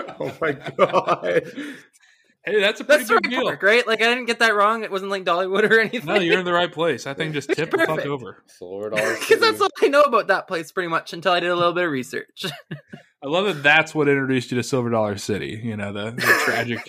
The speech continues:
Speaker 2: train tipping, not, you know, the
Speaker 3: No one died, right? I
Speaker 2: world-class
Speaker 3: shouldn't be
Speaker 2: adventures.
Speaker 3: laughing about this if
Speaker 2: No,
Speaker 3: someone
Speaker 2: I
Speaker 3: died.
Speaker 2: think, I mean, I don't even know that there were any true, I mean, there was a couple people that went to the hospital for it.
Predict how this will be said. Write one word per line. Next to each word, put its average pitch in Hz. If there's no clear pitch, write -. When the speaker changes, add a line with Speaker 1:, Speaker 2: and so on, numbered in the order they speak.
Speaker 2:
train 143
tipping, 104
not, 113
you 110
know, 101
the 98
Speaker 3:
No 330
one 453
died, 202
right? 208
I 247
Speaker 2:
world-class 220
Speaker 3:
shouldn't 285
be 240
Speaker 2:
adventures. 214
Speaker 3:
laughing 202
about 185
this 151
if 151
Speaker 2:
No, 185
Speaker 3:
someone 160
Speaker 2:
I 127
Speaker 3:
died. 123
Speaker 2:
think, 151
I 139
mean, 139
I 131
don't 190
even 123
know 127
that 120
there 131
were 131
any 120
true, 185
I 151
mean, 147
there 151
was 139
a 135
couple 165
people 160
that 160
went 160
to 160
the 151
hospital 156
for 165
it. 165